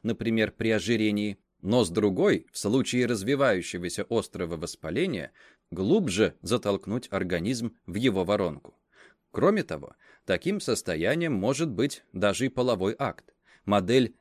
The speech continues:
герметического стресса как благотворного влияния на организм периодических субкритических воздействий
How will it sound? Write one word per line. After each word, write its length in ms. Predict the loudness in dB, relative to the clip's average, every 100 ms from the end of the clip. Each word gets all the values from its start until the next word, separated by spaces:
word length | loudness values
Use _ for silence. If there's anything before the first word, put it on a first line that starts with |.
| -8
герметического 1080 | 4 6 6 2 -2 -8 -8 -10 -8 -6 -8
стресса 540 | -6 -2 -2 -4 -6
как 200 | -6 -4
благотворного 920 | 0 2 2 0 2 2 4 2 0
влияния 500 | 0 0 0 0 -2
на 140 | -4 -2
организм 640 | -2 0 0 0 -2 -4
периодических 840 | -2 -2 -2 -2 -6 -8 -6 -10
субкритических 920 | -6 -8 -6 -8 -6 -6 -8 -6 -8 -4
воздействий 720 | -4 -2 -2 -2 -8 -14